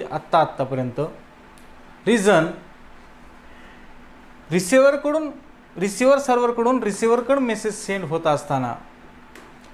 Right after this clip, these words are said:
जर आयएमए, आयएमएपी जर protocol use करत असेल, तर तो आपल्या रिसिव्हरला directly तो message open होतो,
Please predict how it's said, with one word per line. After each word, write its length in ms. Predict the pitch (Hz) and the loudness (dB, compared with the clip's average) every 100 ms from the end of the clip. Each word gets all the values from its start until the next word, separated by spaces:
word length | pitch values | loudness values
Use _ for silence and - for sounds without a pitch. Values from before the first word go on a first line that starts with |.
| - - - - 143 | -20 -20 -20 -10 0
जर 140 | 202 - | 0 2
आयएमए, 480 | 175 233 254 262 214 - - - - - - | 2 4 4 0 -2 -12 -20 -20 -20 -20 -2
आयएमएपी 1040 | 165 196 220 - 180 214 - 202 220 254 254 | 4 4 4 0 0 0 0 0 2 2 2
जर 180 | 254 247 | 2 0
protocol 640 | - - - 185 190 185 | -6 -12 -4 0 2 2
use 180 | 180 175 | 2 -2
करत 200 | 165 156 | -4 0
असेल, 480 | 139 127 135 123 - - - - - - - 190 | 0 2 -2 -2 -6 -20 -20 -20 -20 -20 -4 -2
तर 100 | 196 | 0
तो 420 | 202 165 135 139 - - - | 4 4 4 0 -10 -20 -4
आपल्या 360 | 147 151 202 214 | -2 0 0 2
रिसिव्हरला 640 | 202 - 151 147 139 135 | 0 -2 -2 0 0 -2
directly 580 | 139 135 135 139 151 190 | -4 -4 -2 -2 -4 -8
तो 160 | 190 175 | -8 -6
message 400 | 151 139 143 135 - | -6 -6 -6 -10 -8
open 240 | 156 147 185 | -10 -6 -4
होतो, 380 | 147 131 131 | -4 -4 -6